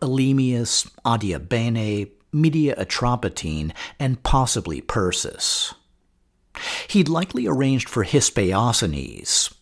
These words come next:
his most dependable ally in the region,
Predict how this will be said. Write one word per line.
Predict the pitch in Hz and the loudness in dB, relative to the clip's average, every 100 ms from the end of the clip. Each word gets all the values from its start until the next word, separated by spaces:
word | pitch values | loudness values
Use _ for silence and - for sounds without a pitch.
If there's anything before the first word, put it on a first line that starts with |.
| _ | _
his | - 165 | 2 4
most | 156 139 - | 6 4 2
dependable | 113 - 117 98 76 71 - | -2 -2 0 0 -4 -6 0
ally | 107 113 98 76 | 2 4 2 0
in | 71 69 | -4 -6
the | 73 | -6
region, | 76 78 - 78 76 | -4 -4 -4 -6 -8